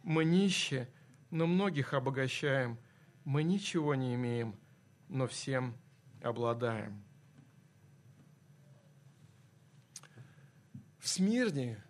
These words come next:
хотя, впрочем, не только в Смирне, была еще одна серьезная угроза для христиан. К сожалению, а, нередко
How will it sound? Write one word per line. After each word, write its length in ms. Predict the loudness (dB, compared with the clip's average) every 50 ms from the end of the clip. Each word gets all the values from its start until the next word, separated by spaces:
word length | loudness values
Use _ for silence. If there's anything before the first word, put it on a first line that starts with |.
| -20 -20 -12
хотя, 380 | -4 -4 -2 -2 0 0 0
впрочем, 460 | 0 0 0 0 0 0 0 0 -2 -2
не 100 | -2 -2
только 340 | 0 0 0 0 0 -2
в 60 | -4 -6
Смирне, 440 | -6 -6 -4 -2 -2 -2 -2 -4
была 240 | -4 -2 0 0 2
еще 300 | 0 0 -2 -2 -2 0
одна 240 | 0 0 -2 -4 -6
серьезная 580 | -6 -6 -6 -4 -4 -2 -2 -2 -2 -4 -4 -4
угроза 440 | -4 -2 0 0 0 0 0 -2
для 120 | -6 -6 -8
христиан. 640 | -8 -8 -10 -10 -8 -6 -4 -4 -2 -2 -4 -4 -8 -12 -20 -20 -20 -20 -20 -20 -20 -20 -20 -20 -20 -20 -20 -20 -20 -20 -20 -20 -20 -20 -20 -20 -20 -20 -20 -20 -20 -20 -20 -14
К 60 | -8
сожалению, 920 | -4 0 2 2 2 2 2 2 2 2 4 4 4 2 2 0 -2 -6 -12 -18 _ -20 -20 -20 _ -20 -20 -20 -20 -20 -20 -20 -20 -20 -20 -12
а, 500 | -6 -4 -2 0 0 0 0 0 -2 -4 -6 -8 -14 -14 -6
нередко 840 | -2 0 0 2 2 4 2 2 0 0 2 4 6 6 4 2 0